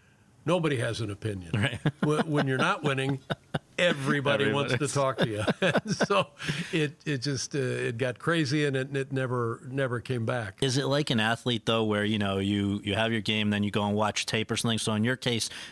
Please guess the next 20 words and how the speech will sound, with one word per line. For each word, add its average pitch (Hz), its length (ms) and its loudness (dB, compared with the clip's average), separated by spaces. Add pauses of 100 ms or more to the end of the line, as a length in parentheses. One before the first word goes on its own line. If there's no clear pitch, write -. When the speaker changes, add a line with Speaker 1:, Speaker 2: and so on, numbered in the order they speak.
(120)
Speaker 2:
would 120 280 2
you 139 140 4
watch 113 340 0
the 117 80 -2
show 107 440 2
after 107 360 0
you 104 380 2
shot 107 360 0
it 110 140 -2
to 101 100 -4
try 104 260 0
to 104 220 0 (420)
dissect - 440 0
things 117 340 2
or 110 120 2
figure, 113 300 2
or 104 60 2
would 104 160 2
you 104 80 2
watch 101 380 0